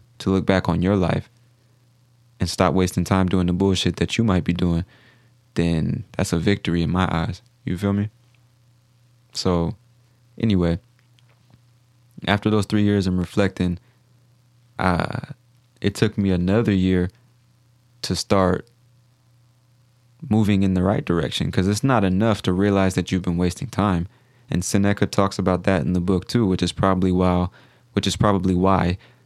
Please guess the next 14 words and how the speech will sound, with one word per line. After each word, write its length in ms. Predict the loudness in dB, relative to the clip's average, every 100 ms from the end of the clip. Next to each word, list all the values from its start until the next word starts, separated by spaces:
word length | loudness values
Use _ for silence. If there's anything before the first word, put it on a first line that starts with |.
| -10
I'll 140 | -2 0
do 160 | 2
a 60 | 0
part 300 | 2 0 2
two 180 | 0 0
to 100 | 0
this 140 | -2
podcast. 520 | 2 2 2 -4 -4
He 60 | -4
talks 280 | 0 -2 0
about 240 | -2 0
that 120 | 0
idea 340 | 0 0 -2 -4
too. 280 | -2 -2